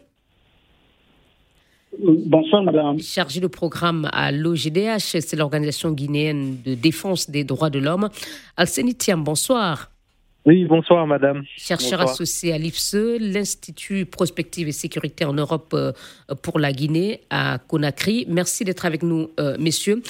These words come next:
Speaker 2: Euh, je vais peut-être commencer avec, euh, vous, monsieur, euh, Alseni Sall, qui est, euh, à Conakry. Euh, qu'avez-vous pensé de la feuille de route, euh, qui a été déclinée samedi par le Premier ministre ?
Speaker 1: Oui, bonjour, madame. Euh,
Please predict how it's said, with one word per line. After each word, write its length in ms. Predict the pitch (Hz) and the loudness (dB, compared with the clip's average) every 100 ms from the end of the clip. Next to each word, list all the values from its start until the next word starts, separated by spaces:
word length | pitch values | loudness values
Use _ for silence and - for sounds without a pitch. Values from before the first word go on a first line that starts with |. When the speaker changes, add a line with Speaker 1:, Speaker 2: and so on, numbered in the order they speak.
| - - - | -14 -8 -2
Speaker 2:
Euh, 80 | 160 | -2
je 80 | 170 | 0
vais 80 | 330 | -2
peut-être 240 | - 269 | -2 -2
commencer 400 | 208 185 180 - | 0 0 0 0
avec, 280 | 170 - - | 0 -2 -2
euh, 280 | 160 147 151 | 0 0 -2
vous, 240 | 143 170 | -2 -2
monsieur, 460 | 175 143 - 170 160 - | 0 0 0 0 0 -2
euh, 600 | 143 139 131 131 127 123 - | -2 0 0 -2 -2 -2 -2
Alseni 500 | 147 139 - 160 156 | -2 -2 0 0 0
Sall, 600 | - 226 320 294 190 160 | -2 -2 -2 0 -2 -2
qui 200 | - 190 | -4 -2
est, 240 | 170 175 160 | -2 -2 -2
euh, 140 | 143 - | -2 -2
à 400 | 135 131 127 127 | 0 0 -2 -4
Conakry. 640 | - 156 147 - 208 262 277 - - - _ - | -2 -2 -2 -2 -2 -2 -2 -10 -20 -20 _ -2
Euh, 280 | 170 165 160 | 0 0 0
qu'avez-vous 420 | 254 269 359 339 | 0 0 0 -2
pensé 380 | 190 175 - 185 | -2 -2 -2 -2
de 100 | 156 | 0
la 140 | 151 | -2
feuille 220 | - 170 | -2 -2
de 100 | 156 | 0
route, 340 | 143 156 151 151 | -2 -2 -6 -6
euh, 200 | 139 131 | -4 -4
qui 160 | - | -2
a 20 | |
été 200 | 151 - | -4 -2
déclinée 460 | 143 135 - 147 151 | -4 -4 -4 -2 -2
samedi 400 | 160 156 139 147 | 0 0 -2 -2
par 180 | 160 135 | -4 -2
le 280 | 135 131 127 | 0 -2 -2
Premier 260 | - 156 | -2 0
ministre ? 600 | 156 139 147 - - 110 - _ _ - - - _ _ _ _ _ _ _ _ _ - _ _ _ _ _ 160 | 0 0 -2 -4 -4 -4 -4 _ _ -20 -20 -20 _ _ _ _ _ _ _ _ _ -20 _ _ _ _ _ 6
Speaker 1:
Oui, 120 | 151 | 8
bonjour, 320 | 156 147 202 | 6 4 4
madame. 420 | 180 175 196 180 | 4 2 2 2
Euh, 300 | 135 131 127 | 4 4 2